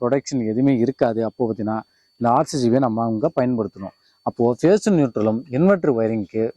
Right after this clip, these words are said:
ரொம்ப முக்கியம். ஃபேஸும் நியூட்ரலும் முடிஞ்ச அளவுக்கு இன்வெர்டர் வயரிங்ல தனியாவே போட ட்ரை பண்ணுங்க. இ-, ஃபேஸுக்கு மட்டும் நம்ம ஒரு காயில் பயன்படுத்துறோம்,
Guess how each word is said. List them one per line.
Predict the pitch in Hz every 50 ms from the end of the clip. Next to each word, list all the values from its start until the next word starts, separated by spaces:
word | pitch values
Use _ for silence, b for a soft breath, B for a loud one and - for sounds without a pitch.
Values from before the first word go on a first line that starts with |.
| - 139
ரொம்ப | 143 156 160 180 175 143
முக்கியம். | 117 101 - 120 110 - _ _ _ _ _ _ _ -
ஃபேஸும் | - 202 233 - - 240 202 175
நியூட்ரலும் | 156 127 - 123 143 208 202 156
முடிஞ்ச | 156 165 196 208 196 185 147
அளவுக்கு | 139 147 156 170 156 139
இன்வெர்டர் | 139 151 160 143 147 143 127
வயரிங்ல | 120 117 117 113 107 101 101 101 104 107 - _ _ _ _ _ _ -
தனியாவே | 170 185 208 202 156 156 196 196 -
போட | 156 143 135 156 -
ட்ரை | 139 135 120 -
பண்ணுங்க. | 120 104 98 95 101 _ _ _ _ _ _ _ _ _ - 120 117
இ-, | 139 165 _ _ _ _
ஃபேஸுக்கு | - 190 233 233 220 196 175 156
மட்டும் | 151 170 208 208
நம்ம | 185 160 143 143
ஒரு | 143 147 131
காயில் | 147 156 180 170 151
பயன்படுத்துறோம், | 139 135 127 113 104 90 - - 98 -